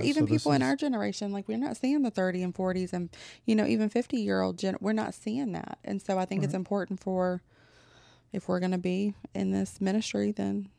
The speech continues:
Speaker 2: maybe, maybe we needed to be an example.
Speaker 1: I mean, well, I mean, I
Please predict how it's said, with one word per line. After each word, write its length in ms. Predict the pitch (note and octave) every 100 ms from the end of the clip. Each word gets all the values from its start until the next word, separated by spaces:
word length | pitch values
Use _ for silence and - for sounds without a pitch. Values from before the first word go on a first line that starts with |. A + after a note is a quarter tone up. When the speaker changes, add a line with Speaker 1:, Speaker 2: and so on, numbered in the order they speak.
| -
Speaker 2:
maybe, 380 | F3+ F3 F#3+ G3+ _ _ _ _ _ _ _ _ _ _
maybe 180 | F#3 F3+
we 180 | F3+ F#3
needed 220 | F#3 G3+
to 60 | G3+
be 180 | F#3 F#3
an 60 | -
example. 580 | F3+ - F3+ E3+ E3+ D#3+ _ _ _ _ -
Speaker 1:
I 40 | D#3
mean, 280 | C#3+ B2 A#2+
well, 220 | A#2+ -
I 20 |
mean, 300 | D3+ C3+ A#2+
I 120 | -